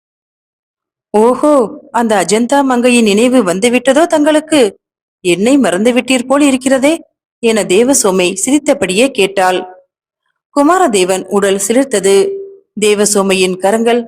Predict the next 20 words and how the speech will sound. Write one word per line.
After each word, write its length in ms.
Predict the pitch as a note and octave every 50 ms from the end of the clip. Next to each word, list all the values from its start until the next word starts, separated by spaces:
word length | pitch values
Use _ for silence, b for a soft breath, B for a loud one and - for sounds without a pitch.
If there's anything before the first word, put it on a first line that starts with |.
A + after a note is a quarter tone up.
| - -
அவன் 240 | - C4+ C4 C4 A#3
கழுத்தை 380 | - G#3 G#3+ C4+ - - D4+ B3+
சுற்றி 340 | - G3+ - - - F#3+ F#3
படர்ந்திருந்தன. 680 | - F#3 G3+ B3 C#4+ C4 A#3+ G3 G3 F#3+ G3+ G3+ G3 G3 F#3+ - - _ _ _ _ _ _ _
அப்போது 500 | - A3+ A3+ A3+ - G#3 G3 G3 C#4 D4
ஒரு 200 | C4+ G#3+ G#3 G#3
குரல், 280 | - G3+ G3+ G3+ G3 F#3 G3 - - - _ _ _ _ _ _ _ _ _ _ _ _ _ _ _ _ _ _ _ _ _ _ - G3
"தேவசோமை, 540 | G3 G3+ G3 G#3 G#3 G3+ A3+ A3 A3+ B3+ D#4+ F4 - - - - - _ _ _ _ _
எப்போது 480 | - C4 C#4+ C#4+ - - G4+ E4+ F4 C#4+
வந்தாய் 340 | B3 A3 G#3 G3 G3 G3 G3
நீ? 180 | G3 G3+ F#3+ F3+ F3+ - - - _ _ -
உன்னை 280 | D4 D4 C#4+ C4+ A#3+
காணவில்லையே 680 | - - G3+ A#3 C4+ C#4+ C4 C#4 C4+ C#4 C#4 E4 E4+ D4
என 300 | A3+ G#3 G3+ F#3+ G3+ G#3+
நான் 240 | G#3+ A#3 A3+ A3 G#3+
கோபமாக 560 | A3 G#3 G#3 G3+ A3 A3+ A3 A3 A#3 - E4
இருந்தேன்" 580 | B3+ G#3 G3+ G3 F#3+ G3 F#3+ F#3 F#3 - - - _ _ _ _ _
என்ற 360 | - A#3+ A#3 A3 G#3 G3+ F#3+ G3
குரல் 280 | - A3 C4 C#4+ C#4+
கேட்டு 360 | C4+ A#3 G#3 F#3+ G3 G3+ G3